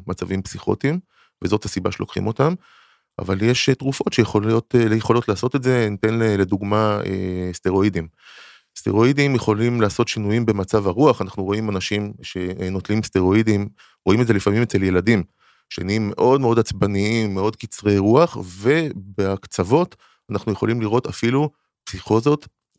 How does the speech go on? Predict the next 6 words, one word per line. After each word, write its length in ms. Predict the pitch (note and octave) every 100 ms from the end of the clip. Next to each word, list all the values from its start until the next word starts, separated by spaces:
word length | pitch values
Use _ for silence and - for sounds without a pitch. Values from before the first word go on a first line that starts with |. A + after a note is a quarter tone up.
| -
אה, 80 | F#2 _ _ -
תחת, 380 | G#2 - G#2+ G2
אה, 80 |
טיפול 280 | F#2 G2+ G2+
בסטרואידים. 640 | G2 - F#2 F2+ F2 E2+ F2 -
אבל 320 | F2+ F#2